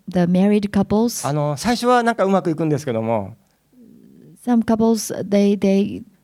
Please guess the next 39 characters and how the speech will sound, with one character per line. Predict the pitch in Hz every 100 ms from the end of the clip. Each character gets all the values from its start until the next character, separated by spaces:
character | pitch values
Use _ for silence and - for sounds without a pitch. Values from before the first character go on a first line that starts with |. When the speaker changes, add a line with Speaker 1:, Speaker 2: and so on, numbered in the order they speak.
| _ _
Speaker 1:
they | 202 202 190
do | 226 240 233
things | 202 226 208 196 196
well | 202 190 180
at | 175
the | -
Speaker 2:
途 |
中 | 175
で | 208
な | 190
ん |
か | 185
う |
ま | 190
く | 185
い | 175
か | 180
な | 180
い |
こ | 170
と | 160
っ |
て | 156
あ | 151
る | 143
ん |
で | 120
す | -
ね。 | 247
Speaker 1:
beginning. |
Sometimes | 247 247 240 240 -
in | 202 202
the |
middle | 196 214 240 247 226
of | 196
a | 185
counseling, | 196 208 208 208 208
Speaker 2:
も |
う | 208